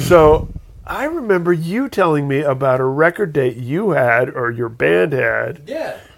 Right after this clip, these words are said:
Speaker 1: And Joel Ta-,
Speaker 2: Yeah,
Speaker 1: you
Speaker 2: Joel Taylor played on it. Yeah, at Phil, uh, just down the street.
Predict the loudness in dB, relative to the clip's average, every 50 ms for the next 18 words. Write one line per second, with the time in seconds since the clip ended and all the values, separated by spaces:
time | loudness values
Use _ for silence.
0 | _ -4 0 4 4 4 4 2 -4 -10 -6 0 4 4 4 4 4 2 -2 0
1 | 2 2 2 2 2 2 0 0 0 0 -4 -6 -6 -6 -4 -4 -6 -6 -6 -4
2 | -2 -2 -2 -2 -4 -6 -6 -10 -12 -18 -20 -16 -8 -4 -2 -2 -2 -2 -6 -8
3 | -6 -2 -2 -2 -2 -2 0 2 2 2 0 -2 -4 -4 -2 -2 -4 0 2 2
4 | 2 2 0 -2 -2 -2 0 0 0 -2 -6